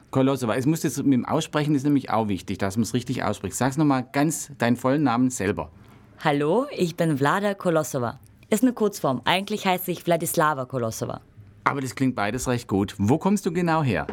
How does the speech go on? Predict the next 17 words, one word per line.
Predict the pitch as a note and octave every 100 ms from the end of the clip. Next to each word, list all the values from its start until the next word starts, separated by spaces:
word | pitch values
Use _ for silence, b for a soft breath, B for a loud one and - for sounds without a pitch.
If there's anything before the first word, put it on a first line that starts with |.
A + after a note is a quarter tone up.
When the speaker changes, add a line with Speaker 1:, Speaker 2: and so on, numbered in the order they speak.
| - - B B B B
Speaker 2:
Ich | G#3 G3+
bin | B3 A#3
in | A3
Sankt | G3+
Petersburg | G#3+ A3+ C4+ A3+ G#3 G#3
geboren, | F3 - F3 C4 F4+ E4+ D#4 B3
habe | F#3+ G3
dann | F#3 F3+
ganz | F3 -
weit | F3 E3+
im | D#3
Norden | D3 D#3+ F#3 E3+
von | E3+
Russland | D3 C#3+ D3+ D3
gewohnt, | C#3+ D3 E3+
in | - D3
Nikel. | D#3 A#3 - F3+ B3+